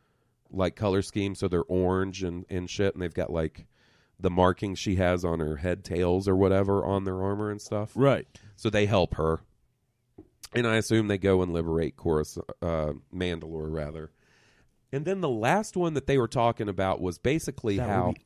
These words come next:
Speaker 2: awesome.
Speaker 1: how she survived Order sixty-six, and, um, they were gonna be on this planet. It was sort of abstract. Um, I don't know if this was ever planned to be an episode or if this was just stuff that they sort of sketched out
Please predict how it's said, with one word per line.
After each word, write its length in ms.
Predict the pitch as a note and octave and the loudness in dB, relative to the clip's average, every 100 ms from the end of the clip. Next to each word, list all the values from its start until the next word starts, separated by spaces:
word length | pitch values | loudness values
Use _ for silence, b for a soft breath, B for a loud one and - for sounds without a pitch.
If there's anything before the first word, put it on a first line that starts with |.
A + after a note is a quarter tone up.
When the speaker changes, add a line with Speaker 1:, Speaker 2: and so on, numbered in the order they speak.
| - | -14
Speaker 2:
awesome. 460 | F#2 E2 - - - b b b - | -12 -12 -16 -18 -20 b b b -6
Speaker 1:
how 180 | A#2 | -4
she 220 | G#2+ - A2 | -4 -6 -6
survived 680 | A#2 F2+ F2+ F#2+ G2 G2+ - | -4 -2 2 2 2 0 -2
Order 300 | G2+ G2+ G2+ | 0 0 -2
sixty-six, 1040 | - G#2+ - G2 - G2+ A2 - - - _ b b b b b F#2 | -4 -8 -8 -12 -6 -2 -2 -4 -16 -20 _ b b b b b -4
and, 580 | G2 F#2+ F2+ F2 E2+ - _ _ F#2+ | -2 -2 -2 -6 -8 -14 _ _ -4
um, 400 | F#2 F2 E2+ - | -2 -2 -6 -4
they 140 | A2 | -2
were 80 | A2 | 0
gonna 140 | B2 A#2+ | -2 -2
be 120 | B2 | -2
on 140 | G#2+ | -2
this 160 | E2+ - | -6 -10
planet. 400 | - A#2 A#2 - | -8 -4 -4 -2
It 40 | A#2 | -2
was 160 | A2 | -2
sort 240 | - F#3+ E3 | -2 0 2
of 260 | D3+ - _ b b b b _ _ _ _ _ - | 0 -4 _ b b b b _ _ _ _ _ -6
abstract. 840 | G2+ G#2 A2 - A2 G#2 A#2 - - _ _ _ - | -2 -2 -4 0 2 2 0 -6 -20 _ _ _ -8
Um, 220 | F2+ F#2 A#2 | -6 -4 0
I 80 | |
don't 160 | D3 B2+ | 2 4
know 120 | C3 | 4
if 80 | A2+ | 4
this 200 | C#3 - | 0 -2
was 120 | F#2+ | -6
ever 220 | G#2+ G#2+ G#2+ | -4 -4 -4
planned 360 | - G2 G2 | -4 -2 -2
to 40 | F#2+ | -4
be 160 | G2 | -2
an 100 | F2 | -2
episode 500 | - F#2+ G2+ A#2 A2 | -4 -6 -4 0 2
or 160 | G2 F2 | 4 2
if 120 | E2 | 0
this 180 | G2 - | -4 -4
was 140 | F2+ | -8
just 220 | - E2 - | -8 -10 -6
stuff 300 | F#2+ E2+ - | -4 -4 -4
that 160 | E2 | -6
they 100 | E2+ | -4
sort 240 | D#2+ F2 D#2+ | -4 -4 -4
of 60 | |
sketched 440 | - - F2 - F#2 | -6 -4 -4 -2 -2
out 280 | F2 F2 | 0 0